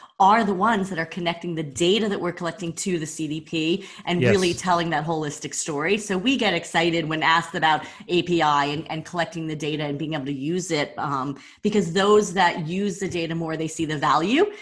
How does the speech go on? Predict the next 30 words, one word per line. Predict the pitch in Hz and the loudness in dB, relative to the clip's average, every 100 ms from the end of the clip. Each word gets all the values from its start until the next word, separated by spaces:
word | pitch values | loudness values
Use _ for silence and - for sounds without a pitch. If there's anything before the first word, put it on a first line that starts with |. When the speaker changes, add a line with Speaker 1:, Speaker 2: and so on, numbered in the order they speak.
| - - | -20 -8
Speaker 1:
in | 262 294 | -2 0
it. | 359 254 | 0 0
So | 196 | 0
it's | 170 175 | 0 -2
exciting | - 160 147 143 | -4 0 0 -2
to | 139 - | -4 0
us. | 147 - - - - | 0 0 -14 -18 -8
What | 208 330 571 | 0 2 2
do | - 277 | 0 2
you | 240 262 | 6 6
think | 269 254 196 190 | 4 4 2 0
is | 190 180 170 160 - | 0 0 0 -2 -4
sort | 185 170 | -2 -2
of | 160 | 0
the | 165 | 0
riskiest | 151 165 208 208 - 202 170 160 - - | 2 4 4 2 -2 0 0 -2 -10 -16
platform | - 180 165 180 175 151 | -2 2 2 0 -2 -4
or | 156 | -4
sort | 151 190 | -6 -6
of | 165 | -2
the | 170 165 | -2 -2
sneaky, | - 190 196 196 170 | -6 -4 -4 -2 -2
and | 165 | 0
I | |
don't | 170 | -2
mean | 151 151 | -2 -6
sneaky | - 156 139 139 | -6 -8 -6 -4
in, | 139 | -4
in | 123 139 | -4 -4
a | 131 | -6